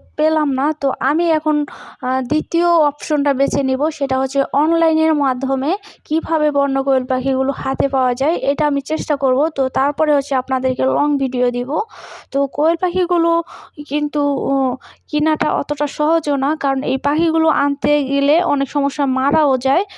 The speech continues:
তো এই জন্য ভাবতেছি যে ডিম আনা যায় কিনা।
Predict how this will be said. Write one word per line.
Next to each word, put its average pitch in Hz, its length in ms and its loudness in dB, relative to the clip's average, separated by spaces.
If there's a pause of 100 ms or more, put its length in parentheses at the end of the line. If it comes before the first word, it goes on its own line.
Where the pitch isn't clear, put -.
(200)
তো 285 80 0
এই 294 100 2
জন্য 330 200 0
ভাবতেছি 302 560 -2
যে 254 140 -4
ডিম 294 320 0
আনা 294 200 2
যায় 254 200 -2
কিনা। 262 280 -6